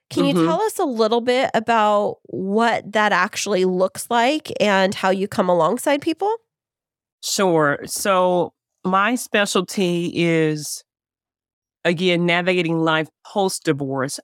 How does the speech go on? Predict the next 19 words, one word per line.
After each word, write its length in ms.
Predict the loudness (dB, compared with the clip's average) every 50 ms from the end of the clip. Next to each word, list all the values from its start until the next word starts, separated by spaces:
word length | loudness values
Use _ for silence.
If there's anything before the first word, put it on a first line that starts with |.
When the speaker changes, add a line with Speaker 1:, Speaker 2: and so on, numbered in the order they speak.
| -4
Speaker 2:
I 140 | -2 0 2
don't 320 | 2 2 0 0 -4 -4 -2
get 160 | -2 0 0
into 220 | 0 0 -2 -2
the 140 | -4 -4 -4 -4 -4
thick 180 | -6 -4 -6
of 100 | -6 -4
things 360 | -2 0 0 2 0 0 -2
with 220 | -4 -4 -4 -4 _
the 80 | -6 -6
clients 640 | -2 0 2 2 2 2 2 2 0 -2 -2 -2
when 200 | 0 0 2 2
they're 320 | 4 4 4 4 2 0 -2 _ _ _ _ _ -2
in 120 | 2 2
the 80 | 2 2
divorce 420 | 2 0 2 2 2 2 0 -2
process. 800 | -4 -2 0 2 2 2 0 -2 0 0 0 0 0 -2 -6 -16 _ _ _ _ _ _ _ _
I 200 | -2 0 0 0
can't, 440 | -2 -2 -2 0 2 2 2 2 0